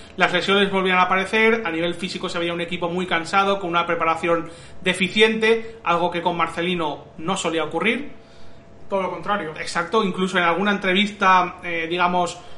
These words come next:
Speaker 1: fuera del mundo futbolístico, Dani Parejo, por ejemplo, el capitán del barco valencianista, dijo que con Marcelino se tenía todo controlado, cosa que ahora, pues, pues bueno, parecía que no, o al menos tanto con-, tan controlado no se tenía.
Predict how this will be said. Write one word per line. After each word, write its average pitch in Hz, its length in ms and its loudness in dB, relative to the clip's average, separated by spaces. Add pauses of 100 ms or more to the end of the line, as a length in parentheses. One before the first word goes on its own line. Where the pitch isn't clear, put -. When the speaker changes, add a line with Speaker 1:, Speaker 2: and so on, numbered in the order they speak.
(100)
Speaker 1:
fuera 190 300 4
del 180 140 0
mundo 180 240 -2
futbolístico, 175 840 -2 (540)
Dani 180 300 2
Parejo, 175 360 0
por 156 120 -6
ejemplo, 170 260 -4
el 151 80 -4
capitán 160 540 -6 (380)
del 160 180 -4
barco 160 260 -2
valencianista, 160 600 -4
dijo 180 280 -2
que 165 100 -4
con 165 160 -4
Marcelino 165 480 -4
se 165 120 -8
tenía 160 280 -6
todo 160 240 -4
controlado, 185 640 0
cosa 156 240 -8
que 151 100 -8
ahora, 151 200 -2
pues, 151 360 -8 (380)
pues 135 100 -12
bueno, 156 220 -6
parecía 147 400 -6
que 156 120 -6
no, 214 280 -4
o 160 100 -4
al 151 100 2
menos 165 340 4
tanto 175 360 2
con-, 170 260 -6
tan 190 160 2
controlado 185 420 2
no 180 120 -4
se 180 100 -6
tenía. 220 400 -4